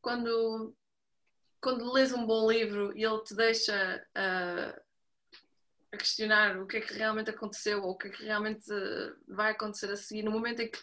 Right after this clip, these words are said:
precisamente em que acaba. A mim interessa-me esse espaço, essa, ah, essa, esse intervalo. Só que,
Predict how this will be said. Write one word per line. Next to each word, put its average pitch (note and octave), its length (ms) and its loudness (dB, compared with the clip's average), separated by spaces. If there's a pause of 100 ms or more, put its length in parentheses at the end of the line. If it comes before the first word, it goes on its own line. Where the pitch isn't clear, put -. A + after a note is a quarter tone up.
(140)
precisamente A3 500 -4
em G3+ 80 -8
que G3+ 80 -6
acaba. G3 500 -2 (600)
A A3+ 60 -2
mim C#4+ 180 6
interessa-me D4+ 420 0
esse C4+ 160 -2
espaço, A#3 600 0
essa, G3 580 -6 (1000)
ah, - 360 -8 (1700)
essa, A3 800 -6
esse A3 280 -6
intervalo. G3 760 -4 (1500)
Só G3 180 -6
que, - 120 -6